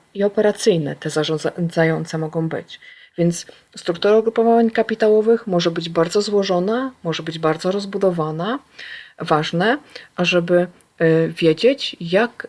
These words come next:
y, sprawnie zarządzać i kierować taką strukturą. Mam nadzieję, że dzisiaj podstawowe właściwości i cechy u-,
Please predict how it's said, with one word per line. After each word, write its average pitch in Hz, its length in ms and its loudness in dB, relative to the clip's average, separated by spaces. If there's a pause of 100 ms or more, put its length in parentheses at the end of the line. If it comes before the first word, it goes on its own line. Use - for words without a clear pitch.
y, 175 340 0 (160)
sprawnie 190 760 -2
zarządzać 165 800 -2
i 190 60 -20
kierować 156 800 0
taką 170 280 -2
strukturą. 175 680 -2 (440)
Mam 165 280 2
nadzieję, 160 640 0 (360)
że 160 180 -2
dzisiaj 156 500 0 (140)
podstawowe 165 540 -2
właściwości 165 1000 -2
i 165 40 -12
cechy 165 600 -4 (520)
u-, 120 80 -4